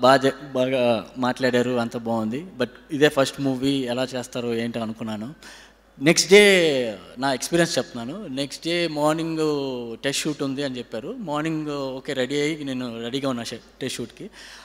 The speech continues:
అప్పుడు ఆయన మార్నింగ్ ఆయన basically షటిల్ ఆడడానికి వెళ్ళారు.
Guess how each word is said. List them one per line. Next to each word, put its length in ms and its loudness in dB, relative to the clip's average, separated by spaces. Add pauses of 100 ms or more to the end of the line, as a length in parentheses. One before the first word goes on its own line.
(120)
అప్పుడు 280 6
ఆయన 400 8
మార్నింగ్ 440 2
ఆయన 520 2 (520)
basically 720 0
షటిల్ 320 0
ఆడడానికి 340 6
వెళ్ళారు. 260 -6